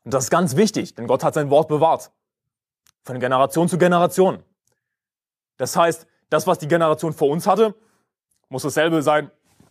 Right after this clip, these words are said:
was die Generation davor hatte, was die Generation davor hatte, was die Generation davor hatte. Was tatsächlich von Menschen genutzt wurde, was akzeptiert war, das, was wir von Gott empfangen haben. Aber zum Beispiel dieser Nestle-Aland-Text,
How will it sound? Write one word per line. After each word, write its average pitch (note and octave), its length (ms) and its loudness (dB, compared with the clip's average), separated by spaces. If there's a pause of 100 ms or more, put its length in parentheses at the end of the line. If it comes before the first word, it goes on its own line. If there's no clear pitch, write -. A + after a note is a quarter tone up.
(260)
was C3 140 -4
die C#3+ 100 -6
Generation D3 460 0
davor E3+ 360 4
hatte, G#3 140 -2
was D3+ 120 -6
die C#3+ 60 -18
Generation B2 400 -8
davor E3+ 280 0
hatte, F3 120 -2
was C3 100 -14
die - 60 -14
Generation B2+ 380 -4
davor F#3 300 2
hatte. G2 180 -8 (640)
Was B2 140 -6
tatsächlich D3+ 340 0
von C#3 120 -4
Menschen C3+ 240 -6
genutzt F3 300 -2
wurde, G3 300 2 (1120)
was C3+ 160 -2
akzeptiert E3 520 0
war, D3 300 2 (1400)
das, - 240 -4
was C3 160 -4
wir G3 120 4
von D#3+ 180 0
Gott E3 300 2
empfangen D#3 520 -2
haben. F2+ 220 -4 (1600)
Aber D#3+ 440 0 (540)
zum D3+ 140 -6
Beispiel E3 200 0
dieser D#3 180 0
Nestle-Aland-Text, C#3+ 1160 -2